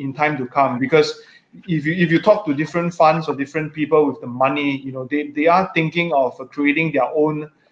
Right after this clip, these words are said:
uh, uh, Ethereum. They are thinking of creating a, their own Polka, Polkadot as well, because they have the money. You know, why, why play with just Bitcoin, right? So, so my very last word would be, um, utility of the, of, of the coin is, is key.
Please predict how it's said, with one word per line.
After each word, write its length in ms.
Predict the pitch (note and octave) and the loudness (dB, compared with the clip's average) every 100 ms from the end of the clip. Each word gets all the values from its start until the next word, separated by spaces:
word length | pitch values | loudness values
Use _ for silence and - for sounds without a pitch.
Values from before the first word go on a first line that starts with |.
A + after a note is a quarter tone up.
| _ _ | _ _
uh, 20 | |
uh, 640 | C3 B2+ B2 A#2+ B2 C#3+ D3+ | 0 2 0 -2 -6 -8 -8
Ethereum. 720 | D#3 - D#3 D3+ D3 D3 C#3+ | -8 0 2 4 4 2 0
They 60 | |
are 180 | B2+ B2 | 0 0
thinking 240 | - C#3 D3 | -4 -2 -2
of 140 | B2 | -2
creating 340 | D3 C#3 C#3+ C3 | -4 -4 -2 -4
a, 60 | - - | -4 -4
their 100 | C#3 | 0
own 260 | D3+ D3 | 0 0
Polka, 320 | D3 D3+ D#3 - - | -2 -2 -2 -12 -8
Polkadot 440 | C#3+ D3 D3 C#3+ C3+ | -4 0 4 4 0
as 160 | B2 | -2
well, 200 | C#3+ C#3+ | 2 2
because 420 | C#3+ E3 D#3+ - _ _ _ | 2 -2 -2 -6 _ _ _
they 100 | D3+ | 2
have 220 | E3 F3 | 2 2
the 60 | D3 | 0
money. 440 | C3 D3 C#3 A2+ | 0 0 -2 -8
You 60 | B2 | -12
know, 140 | C3 | -12
why, 420 | C3 C#3+ D3 D3 D3 _ _ _ | 0 4 4 2 -2 _ _ _
why 180 | C#3+ D3 | 2 2
play 260 | D3 D3+ D3 | 4 2 2
with 140 | B2 | 0
just 220 | C3+ B2+ A#2 | -4 -6 -4
Bitcoin, 560 | B2+ - C#3+ C3 A#2 | -6 0 0 0 -4
right? 140 | A#2+ B2+ _ _ _ _ _ _ _ _ | -8 -10 _ _ _ _ _ _ _ _
So, 500 | F3 E3+ E3 - - | 4 4 4 -4 -4
so 100 | F3 | 2
my 160 | D3+ | 4
very 240 | C#3+ E3 F#3 | 6 6 6
last 280 | F3+ F#3+ F#3 | 6 4 2
word 180 | G3 D3+ | 2 0
would 120 | C3+ | 2
be, 340 | C#3+ C#3 C3+ | 2 2 0
um, 560 | C3+ C#3+ C#3 C3+ C3+ C3+ _ _ _ _ _ _ | 0 0 0 -2 -8 -14 _ _ _ _ _ _
utility 720 | D#3 D#3 F#3 F3+ G3 G3 G3 | -6 2 4 4 2 -2 0
of 240 | D#3+ C3+ - | 0 0 -2
the, 160 | D3 | 0
of, 200 | D3+ D3 | 0 0
of 120 | E3 | 0
the 100 | D#3+ | 0
coin 480 | D3+ E3+ E3+ F3 D#3 | 0 2 4 2 -2
is, 300 | D3 B2+ - - | -4 -4 -6 -14
is 140 | B2+ | -14
key. 420 | - D#3+ F3+ F3+ | -10 -6 -6 -8